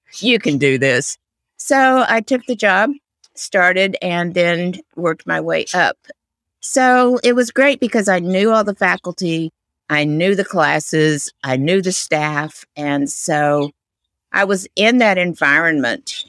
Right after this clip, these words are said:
twenty-four seven. And so I could still kind of st-, keep one foot in the art world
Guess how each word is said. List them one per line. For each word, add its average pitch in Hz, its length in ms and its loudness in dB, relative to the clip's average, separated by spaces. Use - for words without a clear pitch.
twenty-four 156 540 -2
seven. 131 580 0
And 165 440 0
so 190 320 0
I 175 100 0
could 190 160 -6
still 247 260 -2
kind 226 160 -2
of 180 80 -2
st-, - 240 -14
keep 196 240 -4
one 175 180 0
foot 180 200 -2
in 165 60 -4
the 160 140 -4
art 156 220 -2
world 151 460 0